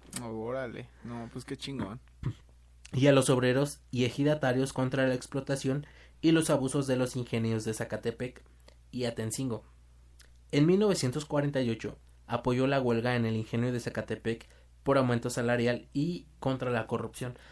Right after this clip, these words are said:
Speaker 2: Te digo que este güey era un puto metiche, güey. Güey, está en todos lados.
Speaker 1: Es como mi maestro, en todos lados, pinche metiche.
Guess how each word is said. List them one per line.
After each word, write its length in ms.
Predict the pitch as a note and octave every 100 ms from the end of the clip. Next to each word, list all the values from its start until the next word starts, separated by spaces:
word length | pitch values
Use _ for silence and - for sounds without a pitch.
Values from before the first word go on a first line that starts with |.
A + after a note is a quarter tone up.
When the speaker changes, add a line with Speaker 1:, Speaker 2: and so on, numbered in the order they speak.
| - -
Speaker 2:
Te 100 | C3
digo 200 | C#3+ D#3+
que 100 | F3
este 160 | F3
güey 160 | D#3+ E3
era 120 | F3
un 140 | F3 E3+
puto 340 | - D3+ F#3+
metiche, 540 | C#3+ A2+ C3+ - E3+
güey. 280 | C#3 A#2 A#2 - - - - - - - - - - - - A#2
Güey, 220 | B2+ D3+
está 160 | D#3 F#3
en 80 | F3+
todos 260 | F#3+ F3
lados. 380 | D3 C#3+ B2 A2+
Speaker 1:
Es 80 | B2
como 260 | C#3+ C#3+
mi 120 | C3 B2
maestro, 500 | A#2+ B2 - D#3 C#3 - -
en 100 | B2+
todos 260 | A2+ A#2+ C#3
lados, 260 | B2 C3 B2
pinche 220 | A#2+ C3+
metiche. 380 | A#2+ - -